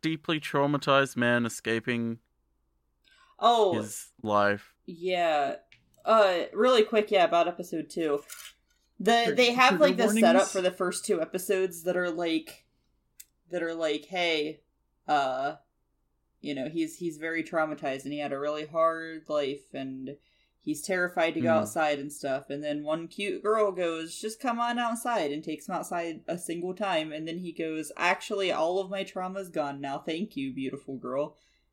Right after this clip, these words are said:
Speaker 3: Mm-hmm.
Speaker 2: It's kinda neat. It's good. <laughs> It's real good.
Speaker 1: Wait, what?
Speaker 2: What?
Speaker 1: Seriously?
Speaker 2: That happens at the end of it. He literally at the end of episode two
Speaker 1: Oh,
Speaker 2: is like, "I've
Speaker 1: oh,
Speaker 2: gotten
Speaker 1: I
Speaker 2: over
Speaker 1: thought you
Speaker 2: this
Speaker 1: meant
Speaker 2: now."
Speaker 1: that, like, that happens in episode one and it's kinda reflected in episode two. I was like,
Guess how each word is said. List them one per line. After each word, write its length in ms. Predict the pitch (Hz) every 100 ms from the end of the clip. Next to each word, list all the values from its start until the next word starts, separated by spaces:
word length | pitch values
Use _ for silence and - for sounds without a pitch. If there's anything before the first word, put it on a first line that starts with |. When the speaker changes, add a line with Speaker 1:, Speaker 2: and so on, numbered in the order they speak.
| _
Speaker 3:
Mm-hmm. 420 | 180 180 170 156 147 - _ _ _ _
Speaker 2:
It's 180 | 175 -
kinda 260 | - 208 170
neat. 400 | 151 151 151 - _ _ -
It's 120 | -
good. 180 | 196 214
<laughs> 60 | - _ _ _ _
It's 140 | - -
real 120 | 214
good. 340 | - 175 220 - _ _ _ _
Speaker 1:
Wait, 240 | 135 113 -
what? 400 | 110 147 453 480 - - - _ _ _ _ _ _ _ _ _ _ _ _ _ _ _ _ _
Speaker 2:
What? 280 | 151 143 139
Speaker 1:
Seriously? 460 | 127 151 247 - 440 339 - - _ _ _ _ -
Speaker 2:
That 160 | 220 262
happens 320 | 311 330 294
at 100 | 302
the 100 | 240
end 100 | 262
of 60 |
it. 100 | 202
He 140 | 214 233
literally 360 | 214 247 240
at 60 | 247
the 60 | 220
end 100 | 214
of 60 |
episode 220 | 214 -
two 40 | 185
Speaker 1:
Oh, 180 | 247 233
Speaker 2:
is 60 | 165
like, 140 | 175
"I've 60 | 233
Speaker 1:
oh, 120 | 254
Speaker 2:
gotten 140 | 202
Speaker 1:
I 40 | 214
Speaker 2:
over 80 | 214
Speaker 1:
thought 140 | 254
you 140 | 240
Speaker 2:
this 40 | 233
Speaker 1:
meant 160 | 220
Speaker 2:
now." 120 | 147 180
Speaker 1:
that, 80 |
like, 240 | 170 165 -
that 160 | 160
happens 380 | 151 170 180 160
in 80 | 147
episode 360 | 147 - 139 120
one 180 | 135
and 120 | 127 120
it's 120 | -
kinda 200 | 143 127
reflected 400 | 120 - 127 139
in 40 |
episode 260 | 123 - 127
two. 80 | 151
I 40 |
was 120 | 123
like, 100 | 135